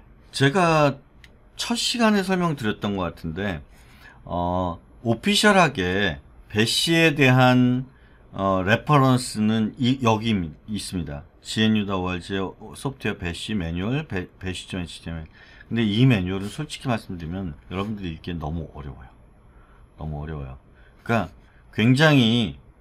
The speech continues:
리눅스에 대해서, 쉘에 대해서 어느 정도 이렇게,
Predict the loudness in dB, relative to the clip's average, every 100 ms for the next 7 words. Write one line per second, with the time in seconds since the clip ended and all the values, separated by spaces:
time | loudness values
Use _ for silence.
0 | -20 -18 -6 2 4 2 -2 -4 0 2
1 | 0 -4 -4 -8 -4 -4 -4 -2 -2 -2
2 | -2 0 4 4 4 2 2 0 -4 -6
3 | -8 -6 -6